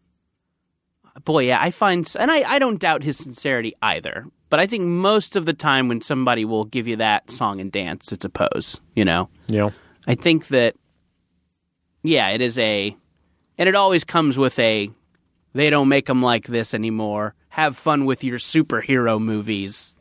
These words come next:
Speaker 2: Mm-hmm.
Speaker 1: kind of attitude. And I think that's why maybe I don't, I don't go into that zone a lot, is 'cause, you know.
Speaker 2: I'm snobby about superhero movies.
Speaker 1: <laughs> Sure.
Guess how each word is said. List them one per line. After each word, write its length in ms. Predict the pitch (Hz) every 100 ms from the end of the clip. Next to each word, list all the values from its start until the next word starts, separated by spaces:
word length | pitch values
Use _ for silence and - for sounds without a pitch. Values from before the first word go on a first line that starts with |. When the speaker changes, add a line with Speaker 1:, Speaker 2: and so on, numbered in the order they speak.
| _
Speaker 2:
Mm-hmm. 300 | 147 117 143
Speaker 1:
kind 180 | 135 123
of 80 | 113
attitude. 640 | 113 101 104 - 92 - _ _ _ _
And 80 | 269
I 20 |
think 120 | 247
that's 180 | 208 180
why 160 | 160
maybe 300 | 143 139 131
I 100 | 120
don't, 260 | 120 113 107 _ -
I 100 | 123
don't 220 | 113 107 _ _ _ _ _ _ 127
go 200 | 160 135
into 180 | 120 123
that 200 | 110 110
zone 260 | 117 101
a 60 | 101
lot, 260 | 98 90 98
is 120 | -
'cause, 360 | - 95 - -
you 80 | 101
know. 240 | 67 - _ _ -
Speaker 2:
I'm 140 | 320
snobby 380 | - 370 359 277
about 220 | 190 175
superhero 520 | - 302 427 302 196
movies. 460 | 160 160 185 320 - 190
Speaker 1:
<laughs> 120 | 151
Sure. 380 | 147 156 127 202